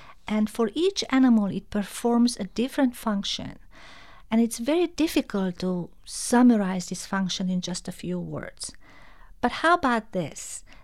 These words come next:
The amygdala takes in all the information that you encounter and interprets it and decides whether this is good or bad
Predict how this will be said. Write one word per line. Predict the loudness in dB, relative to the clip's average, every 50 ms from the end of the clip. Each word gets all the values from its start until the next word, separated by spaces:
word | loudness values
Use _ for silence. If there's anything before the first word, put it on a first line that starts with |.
| -4 0
The | 2
amygdala | 4 6 6 6 4 2 -2 -4 -2 0 2 2 2 2 2 0 -2 -4 -12 -20 -20 -20 -20 -12 -4
takes | -2 -2 -2 -2 -4 -6 -2 0
in | 2 2 2 2 0 -2
all | -2 0 2 2
the | 2 4 4 4
information | 4 2 0 0 2 2 2 0 0 0 0 -2 -2 -2
that | -2 -4 -4 -4
you | -4 -4
encounter | -4 -4 -4 -6 -4 -4 -2 -2 -4 -4 -6 -8 -10 -10 -12 -14 -16 -18 -20 -20 -20 -20 -20 -20 -20 -20 -20 -20 -20 -20 -20 -20 -20 -20 -20 -20 -16 -6 0
and | 4 6 6
interprets | 6 6 4 2 0 0 0 0 0 -4 -6 -6 -6 -8
it | -8 -8 -10 -10 -2
and | 2 4 4
decides | 4 4 2 0 -2 -2 0 0 -2 -2 -2 -2
whether | 0 0 0 0
this | 0 -2 -2 -4 -4
is | -8 -8 -10
good | -8 -2 0 0 2 0 -2 -4 -10 -20 -20 -20 -20 -14 -12
or | -10
bad | -10 -6 -4 -2 -2 0 -2 -2 -4 -6 -10